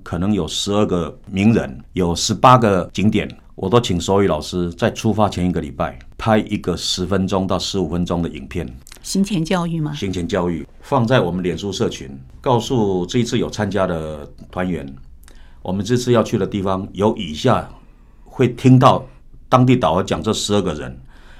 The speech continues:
Speaker 1: 会听到当地导游讲这十八个景点，那这十二个人就是这样子，这十八个景点就是这样子，所以让你们先熟悉一下。那除了这样子，我还觉得不，不够，我还特别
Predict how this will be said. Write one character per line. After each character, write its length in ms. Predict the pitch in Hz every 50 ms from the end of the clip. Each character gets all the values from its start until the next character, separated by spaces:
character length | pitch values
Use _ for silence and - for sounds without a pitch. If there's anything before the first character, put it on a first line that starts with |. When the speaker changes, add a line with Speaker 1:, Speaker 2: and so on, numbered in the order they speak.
| - - -
Speaker 1:
会 140 | - 143 131
听 200 | 131 143 139 139
到 300 | 131 156 127 110 - - - - -
当 180 | - 139 139
地 100 | 135 131
导 200 | - - 87 87
游 60 | 101 101
讲 160 | - - 78
这 100 | 107 110
十 160 | - - -
八 240 | 98 - 123 120 123
个 80 | 120 98
景 220 | - - 90 92
点， 200 | 90 90 - - - - - - - - - - - - - - - -
那 240 | - 117 117 98 87
这 160 | 80 - 135
十 220 | 127 - - 131 151
二 100 | 170 147
个 140 | 113 110
人 320 | 95 92 90 92 90 - - - - -
就 100 | - 107
是 100 | - 107
这 120 | 90 113
样 120 | 110 101 95
子， 240 | 82 87 80 71 - - - - - - - -
这 100 | - 156
十 160 | - - 123
八 180 | 123 - 143 139
个 80 | 131
景 160 | - 104 101
点 180 | 92 104 - - - - - -
就 120 | - - 113
是 120 | - 101
这 120 | 87 107 104
样 140 | 92 82
子， 200 | 76 73 69 67 - - -
所 180 | - - 120
以 60 | 117 117
让 200 | 139 127 110 95
你 40 |
们 120 | 90 90 90
先 160 | - 107 101
熟 220 | - - 85 85
悉 220 | 82 - 92 90 85
一 60 | 80
下。 320 | 76 - 95 80 71 - - - - - - - - - - - - - -
那 180 | 165 190 - -
除 160 | - - 156
了 60 | 151 123
这 100 | 139 151
样 120 | 131 120
子， 160 | 98 95 85 -
我 100 | - 87
还 200 | 82 85 90 104
觉 160 | 104 - 95 90
得 80 | 90
不， 140 | - - 90 78 - -
不 100 | - 87
够， 300 | - 107 92 73 - - - - - - - - - - - - - -
我 120 | - 87
还 80 | 95 107
特 240 | 104 - 135 123 98
别 280 | 90 87 85 87 92